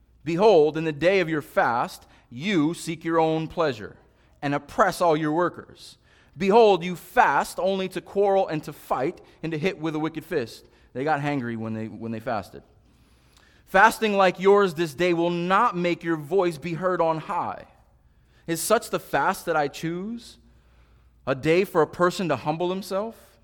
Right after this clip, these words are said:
Is it to bow down his head like a reed and to spread sackcloth and ashes under him?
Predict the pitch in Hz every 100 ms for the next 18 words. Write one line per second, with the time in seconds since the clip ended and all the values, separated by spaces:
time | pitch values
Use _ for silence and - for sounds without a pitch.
0 | _ - 185 254 226 131 160 165 196 175
1 | 185 180 170 156 175 170 170 156 147 123
2 | 135 170 180 156 143 - 165 160 - 156
3 | 165 170 165 165 143 - - 135 160 -
4 | 165 170 170 175 185 214